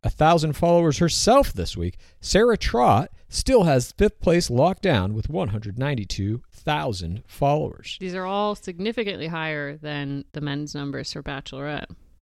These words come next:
Speaker 1: And now, before we get into all of that juicy news, please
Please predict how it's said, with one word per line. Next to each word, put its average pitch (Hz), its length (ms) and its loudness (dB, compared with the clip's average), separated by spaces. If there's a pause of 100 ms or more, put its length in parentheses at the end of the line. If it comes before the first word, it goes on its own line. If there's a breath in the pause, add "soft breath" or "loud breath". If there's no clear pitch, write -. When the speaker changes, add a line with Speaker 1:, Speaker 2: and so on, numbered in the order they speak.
(680)
Speaker 1:
And 269 480 0
now, 226 280 -4
before 262 720 0
we 196 280 2
get 185 420 0
into 160 1120 0 (120)
all 160 480 2
of 90 160 0
that 147 300 0
juicy 147 440 -2
news, 98 520 -4 (600)
please 190 720 -2